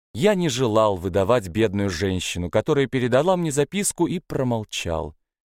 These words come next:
«Вам что-нибудь известно об этом, любезный?» — сказал офицер, глядя на Эндрю,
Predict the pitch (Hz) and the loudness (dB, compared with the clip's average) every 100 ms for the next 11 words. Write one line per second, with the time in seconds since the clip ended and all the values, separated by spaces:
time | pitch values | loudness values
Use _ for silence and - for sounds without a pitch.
0 | _ 107 151 156 - 185 175 170 185 190 | _ 2 4 4 2 2 2 2 2 2
1 | 247 - 120 113 117 117 120 120 120 113 | 2 2 2 4 4 4 2 4 2 2
2 | 135 147 - 135 123 123 120 127 190 208 | -4 -8 -4 0 4 4 2 0 2 2
3 | 160 165 170 175 180 - 117 101 98 98 | 2 2 2 2 0 2 0 2 0 -2